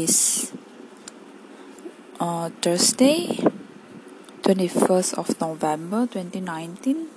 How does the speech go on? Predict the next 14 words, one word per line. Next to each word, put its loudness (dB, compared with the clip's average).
Well, 2
for 0
today, 4
um, -6
topic 2
is, -6
I'm 0
going 2
to -4
talk -2
about 2
my -2
favorite -2
subject 0